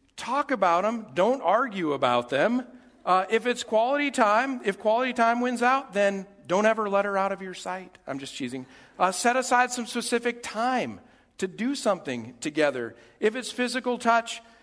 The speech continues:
give her a hug or hold hands or even ask her, like, "Hey, what, what kind of touch do you appreciate? An awkward, long handshake? I don't know." But you can have that conversation. If it's, if it's service, then do something for her. Do something that serves her, that, that makes things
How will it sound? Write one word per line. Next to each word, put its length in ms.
give 160
her 120
a 120
hug 380
or 120
hold 220
hands 320
or 80
even 220
ask 260
her, 120
like, 240
"Hey, 200
what, 200
what 220
kind 160
of 80
touch 280
do 80
you 100
appreciate? 640
An 100
awkward, 580
long 280
handshake? 680
I 140
don't 160
know." 300
But 140
you 160
can 160
have 200
that 160
conversation. 680
If 160
it's, 240
if 160
it's 160
service, 560
then 340
do 240
something 720
for 280
her. 200
Do 160
something 340
that 140
serves 380
her, 180
that, 300
that 200
makes 300
things 340